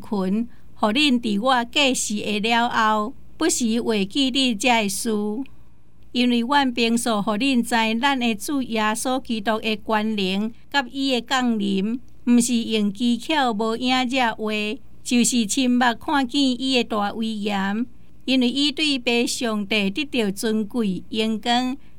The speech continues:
迄时对极大荣光有一号声，到伫伊讲：“这个是我疼的囝，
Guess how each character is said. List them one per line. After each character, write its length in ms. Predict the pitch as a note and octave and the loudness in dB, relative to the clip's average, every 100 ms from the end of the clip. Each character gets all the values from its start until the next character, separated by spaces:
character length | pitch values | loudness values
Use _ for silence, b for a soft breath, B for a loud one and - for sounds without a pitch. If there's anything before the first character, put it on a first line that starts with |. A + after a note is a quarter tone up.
| b | b
迄 160 | - D#4 | 0 0
时 320 | - A#3 A3 | 2 0 0
对 220 | A#3 D4 | 2 0
极 180 | B3+ A3+ | 0 -2
大 280 | G3+ A3 G#3+ | -2 0 0
荣 340 | A3 A3+ A3+ A3+ | 0 -2 -2 0
光 280 | B3+ C4+ | 2 2
有 160 | C#4 A#3 | 0 -2
一 180 | G#3 C#4 | 0 -2
号 240 | - G#3 | -2 -2
声， 500 | F#3+ - C4 B3+ C4 b b b - | 0 0 2 2 0 b b b -2
到 240 | D4+ C4+ | 4 4
伫 120 | A#3+ | 2
伊 420 | A3 F#3+ B3 B3+ B3 | -2 -2 0 0 0
讲 420 | C4+ B3+ G3+ F#3 b b - | 2 4 2 -2 b b -12
：“这 120 | - C4+ | -2 2
个 300 | A3+ G3 A#3 | 4 4 4
是 260 | A#3 A3+ | 2 0
我 300 | F#3+ B3+ A3+ | 2 4 4
疼 220 | G3+ A#3 | 2 0
的 260 | G3 F3 G3 | 0 0 -4
囝， 440 | G3 C4 A3+ - | 0 2 2 0